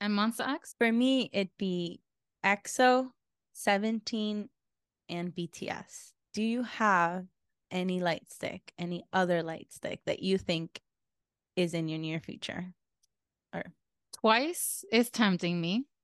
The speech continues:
Speaker 2: Ah, okay, okay.
Speaker 1: Very much,
Speaker 2: I
Speaker 1: very
Speaker 2: see.
Speaker 1: much so. Twice is twicing me hard. So I, I don't know. We'll see. We'll see. We'll see what happens. But that's the only other one. And I think we saw,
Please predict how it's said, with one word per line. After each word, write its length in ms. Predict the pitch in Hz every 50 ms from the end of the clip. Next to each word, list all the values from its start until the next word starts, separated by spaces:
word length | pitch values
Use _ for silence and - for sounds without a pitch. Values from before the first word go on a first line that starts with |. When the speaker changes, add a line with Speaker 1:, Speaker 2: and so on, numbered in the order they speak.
| -
Speaker 2:
Ah, 680 | 160 165 170 170 175 175 180 185 196 208 220 226 220
okay, 200 | 226 226 - -
okay. 80 | 190 180
Speaker 1:
Very 340 | 175 202 202 202 220 226 240
much, 680 | 240 233 214 175 170 175 190 - - - - - - - _ - 185
Speaker 2:
I 40 |
Speaker 1:
very 300 | 180 190 196 196 214 226
Speaker 2:
see. 40 | 240
Speaker 1:
much 280 | 254 254 262 233 233 233
so. 440 | 208 - - - 220 202 185 185 180
Twice 640 | - - 220 196 190 190 196 208 220 240 240 - -
is 360 | 208 214 214 214 214 - - -
twicing 540 | - 233 208 190 190 196 - - 214 214 214
me 140 | 220 220
hard. 500 | 220 196 196 175 165 160 156 160 185 208 247 262 - _ _ - - - - _ _ _ _ _ _ _ _ 330
So 920 | - - - - 208 202 196 190 185 185 180 180 175 175 175 175 175 175 - _ _ _
I, 800 | 190 190 190 190 190 190 190 185 185 185 185 185 180 180 190 - - _
I 120 | - 185 196
don't 140 | 214 233 247
know. 300 | 247 233 226 233 247 247
We'll 180 | 240 196 208 226
see. 280 | 240 - 277 262 262 254
We'll 160 | 233 233 269
see. 320 | - - 302 311 320 320 - _
We'll 120 | - 247 262
see 120 | - 311
what 120 | 311 311
happens. 560 | 302 285 285 277 285 277 277 277 285 285 - - - - - _ _ _ _ _ _ _
But 540 | 185 180 190 190 190 185 190 180 185 185 180 -
that's 320 | 180 202 202 214 214 - -
the 120 | 302 269
only 420 | - 208 220 226 233 233 240 233 214
other 280 | 202 196 202 208 208
one. 340 | 208 208 208 208 208 208 208 -
And 120 | - 214 208
I 100 | 208 214
think 460 | - - - 277 294 311 330 - -
we 120 | 214 240 240
saw, 440 | - - - 233 240 240 247 247